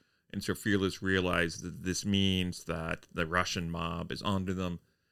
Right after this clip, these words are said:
realized that they faked their deaths, and that they must therefore be immediately coming to this hotel for a big action scene.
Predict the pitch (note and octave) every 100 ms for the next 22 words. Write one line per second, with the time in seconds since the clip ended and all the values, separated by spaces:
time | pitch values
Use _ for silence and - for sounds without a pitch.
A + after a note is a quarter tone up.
0 | _ - F#2+ F2+ E2 D#2+ E2+ D#2+ - G2+
1 | G2 - F#2+ E2+ F2 E2+ - - - _
2 | _ _ _ _ _ _ - G2 F2+ -
3 | - - A2 G2 A#2+ B2 - A#2+ A#2+ -
4 | F2 F#2 - F2+ F#2+ G#2+ G2+ G2 G2 F2
5 | F2 F2 E2+ - F2+ F2 F2 - F2 -
6 | E2+ E2+ - E2+ F2+ F2 F#2+ - - -
7 | - - - -